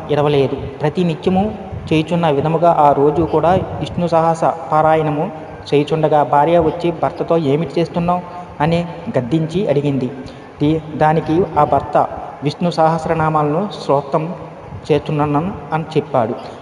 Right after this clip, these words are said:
అందుకు ఆ భార్య, "ప్రతిరోజు స్తోత్రం చేస్తూనే ఉన్నావు కదా, ఏమిచ్చాడు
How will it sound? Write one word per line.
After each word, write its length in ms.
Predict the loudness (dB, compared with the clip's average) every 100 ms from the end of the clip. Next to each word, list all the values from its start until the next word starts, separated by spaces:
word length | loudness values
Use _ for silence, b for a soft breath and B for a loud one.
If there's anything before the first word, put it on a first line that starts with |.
| -6
అందుకు 260 | -2 2 2
ఆ 80 | 4
భార్య, 300 | 4 4 2
"ప్రతిరోజు 640 | 0 0 2 2 4 0 0 -8 -10 -10 -10
స్తోత్రం 600 | 0 2 4 2 -2 0
చేస్తూనే 300 | 0 2 2
ఉన్నావు 300 | 2 4 2
కదా, 340 | 4 4 4 2 -4 -8 -12 0
ఏమిచ్చాడు 600 | 4 4 2 2 2 2